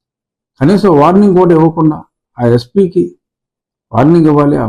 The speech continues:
ముఖ్యమంత్రికి చెప్పాలి, ఇటువంటి పిచ్చి పిచ్చి మాటలు మాట్లాడకూడదని. మరి ఇంత విచ్చలవిడిగా మీడియా మీద ఈ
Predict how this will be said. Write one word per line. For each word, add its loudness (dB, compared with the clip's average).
ముఖ్యమంత్రికి -2
చెప్పాలి, -6
ఇటువంటి -4
పిచ్చి -12
పిచ్చి -8
మాటలు -4
మాట్లాడకూడదని. -8
మరి -2
ఇంత -2
విచ్చలవిడిగా 0
మీడియా 2
మీద 0
ఈ 2